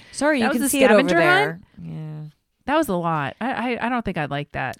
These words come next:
Speaker 1: I think
Speaker 2: She
Speaker 1: he,
Speaker 2: needs a lot
Speaker 1: she,
Speaker 2: of
Speaker 1: she needs a lot of attention,
Speaker 2: affirmation,
Speaker 1: and
Speaker 2: yeah.
Speaker 1: he knows it.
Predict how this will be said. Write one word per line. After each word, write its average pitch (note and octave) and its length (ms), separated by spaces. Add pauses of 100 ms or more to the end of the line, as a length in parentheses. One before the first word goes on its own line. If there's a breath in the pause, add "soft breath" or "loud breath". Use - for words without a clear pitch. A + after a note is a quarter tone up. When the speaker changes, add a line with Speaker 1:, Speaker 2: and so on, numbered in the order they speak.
Speaker 1:
I B3+ 280
think G#3 600
Speaker 2:
She - 220
Speaker 1:
he, - 60
Speaker 2:
needs E4 180
a G#3 80
lot F#3 540
Speaker 1:
she, F#3+ 80
Speaker 2:
of F3+ 320
Speaker 1:
she - 200
needs A3+ 220
a C#4+ 60
lot A3 160
of G3 80
attention, E3+ 520
Speaker 2:
affirmation, D3+ 200
Speaker 1:
and E3+ 80
Speaker 2:
yeah. D#3 240
Speaker 1:
he F#3 80
knows D3+ 360
it. D4 280